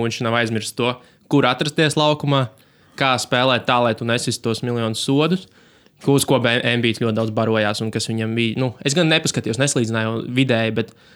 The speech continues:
nu, tā sajūta ir, ka viņš, ka viņš mazāk varēja iet uz tās līnijas un mest, mest vieglo sodiņu, kāds ir parasti, nu, <laughs> teiksim, pret Drummondu, kā viņš spēlē, tad tur visa zāle sāk svilpt trešajā minūtē. Bet, jā, nu, nu, Kavaji, protams, izvilka tos, to sēriju.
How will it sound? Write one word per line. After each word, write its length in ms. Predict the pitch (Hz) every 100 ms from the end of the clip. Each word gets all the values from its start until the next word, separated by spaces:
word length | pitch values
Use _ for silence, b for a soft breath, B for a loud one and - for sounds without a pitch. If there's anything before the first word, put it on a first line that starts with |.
| b
nu, 120 | -
tā 120 | 123 117
sajūta 400 | 139 123 110 127
ir, 80 | 127
ka 80 | 110
viņš, 280 | 107 101 -
ka 140 | 107
viņš 140 | 107 -
mazāk 400 | 117 113 98 113
varēja 240 | 110 107
iet 220 | 110 117 117
uz 80 | -
tās 220 | 107 117
līnijas 340 | 113 117 110
un 140 | 113 113
mest, 240 | 113 -
mest 340 | 117 110 -
vieglo 280 | 120 110 107
sodiņu, 340 | - 127 110 104
kāds 240 | 98 104
ir 60 | 107
parasti, 380 | 104 101 - -
nu, 80 | 107
<laughs> 80 | -
teiksim, 320 | 120 - 120 107
pret 160 | 123
Drummondu, 560 | 117 139 135 123 120 117
kā 140 | 117
viņš 220 | 139 139 131 120
spēlē, 420 | - 127 123 120
tad 140 | 120 135
tur 100 | 123
visa 240 | 127 135
zāle 300 | 120 117 131
sāk 180 | 131 113
svilpt 320 | 127 127 127
trešajā 380 | 127 123 131 120
minūtē. 460 | 120 131 123 123 123 120 B B B B B B B B
Bet, 360 | 120 117 131 135
jā, 220 | 170 185 156
nu, 180 | 147 151 - - _ _ 151
nu, 120 | 180
Kavaji, 480 | 202 196 190 180 139
protams, 400 | 156 165 139 117
izvilka 400 | 160 202 190 -
tos, 300 | 143 131 -
to 160 | 139
sēriju. 480 | - 147 185 202 175